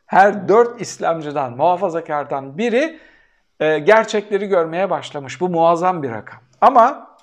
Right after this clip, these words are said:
ama ortada ciddi bir kesim var. Yani bu ne yapıyor? Altmış, yetmiş bir olsa yüzde yirmi dokuzluk bir kesim, yüzde yirmi dokuzluk bir kesim de diyor ki, e, yani ne iyi ne kötü.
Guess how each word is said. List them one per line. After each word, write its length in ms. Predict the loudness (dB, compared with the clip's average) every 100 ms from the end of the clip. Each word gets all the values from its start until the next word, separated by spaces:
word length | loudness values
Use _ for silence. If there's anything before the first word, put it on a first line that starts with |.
| -2
ama 440 | 0 -2 -6 -14 _ _ -20 -20 -20 _ 4
ortada 500 | 6 6 4 -2 -2
ciddi 380 | -4 -6 -4 -4
bir 100 | -6
kesim 440 | -8 -8 -8 -8
var. 180 | -10 -8
Yani 380 | -2 0 0 -2
bu 240 | -2 -2 2
ne 60 |
yapıyor? 420 | 4 4 0 -2 0
Altmış, 680 | 0 0 -6 -12 -10 -12 -6
yetmiş 460 | -6 -6 -14 -8
bir 60 | -2
olsa 260 | -2 -2
yüzde 300 | -6 -6 -6
yirmi 320 | -6 -6 -4 -4
dokuzluk 640 | -4 -6 -6 -6 -8 -18 _ _ _ _
bir 200 | -8 -8
kesim, 480 | -8 -12 -6 -6 -8 -20 -20 -12
yüzde 260 | -12 -8
yirmi 280 | -8 -8 -8
dokuzluk 500 | -10 -10 -12 -12 -10
bir 160 | -12 -10
kesim 360 | -14 -12 -10
de 160 | -8 -4
diyor 220 | -4 -4
ki, 360 | -4 -8 -8 -18 _ _ _ _ _ _ _ _ _ _ _ 0
e, 60 | 4 6 6 2 -2
yani 380 | 0 2 2 -2
ne 180 | -4 -4
iyi 240 | -4 -4
ne 120 | -4 -4
kötü. 340 | -6 -8 -14